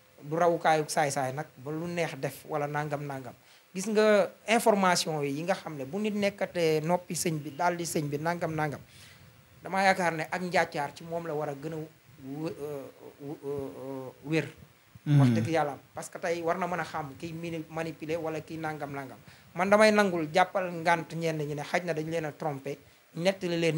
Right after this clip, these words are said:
Speaker 1: mbir mu xew moo xam ne waxee wuñ leen ko niñ leen ko war a waxee. Waaye nit nag war ngaa fexe ba yow nag comme que da ngay mën a wax ci turu yoon wi ak yu demee noonu, ña nga xam ne ñoo njëkk a tooñ nga taxaw wax ak ñoom. Barki démb lii Moustapha Diakhaté wax day,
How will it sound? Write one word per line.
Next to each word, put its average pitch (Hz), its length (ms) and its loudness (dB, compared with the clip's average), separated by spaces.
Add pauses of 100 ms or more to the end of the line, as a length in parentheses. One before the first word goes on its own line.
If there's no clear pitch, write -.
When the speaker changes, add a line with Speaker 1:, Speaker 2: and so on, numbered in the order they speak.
Speaker 1:
mbir 165 200 10
mu 156 160 2
xew 156 240 -4
moo 143 220 -6
xam 139 160 -12
ne 139 80 -8
waxee 160 240 -6
wuñ 151 240 -4
leen 139 180 -6
ko 143 80 -12
niñ 151 140 -8
leen 151 120 -8
ko 151 120 -10
war 156 80 -2
a 147 60 -2
waxee. - 220 -6 (380)
Waaye 156 220 2
nit 180 140 2
nag 175 140 0
war 170 140 2
ngaa 175 200 4
fexe 151 280 -6
ba 143 100 -6
yow 151 220 -2 (840)
nag 151 200 -4 (140)
comme 170 180 -4
que 175 80 -4
da 160 100 -2
ngay 170 200 2
mën 160 180 2
a 156 80 4
wax 160 320 0
ci 160 80 -20 (180)
turu 165 260 -2
yoon 156 300 4
wi 123 60 -12 (320)
ak 170 140 -6
yu 170 80 -4
demee 165 200 -2
noonu, 139 220 -4 (320)
ña 175 180 0
nga 185 80 0
xam 165 180 -2
ne 156 80 -2
ñoo 160 180 -2
njëkk 156 200 -6
a 165 40 -6
tooñ 139 240 -4 (380)
nga 143 120 -6
taxaw 147 220 -8
wax 139 160 -8
ak 127 120 -12
ñoom. 120 180 -16
Barki 185 240 0
démb 175 240 0
lii 185 220 -2
Moustapha 185 460 -4
Diakhaté 151 340 -6
wax 139 180 -8
day, 127 160 -12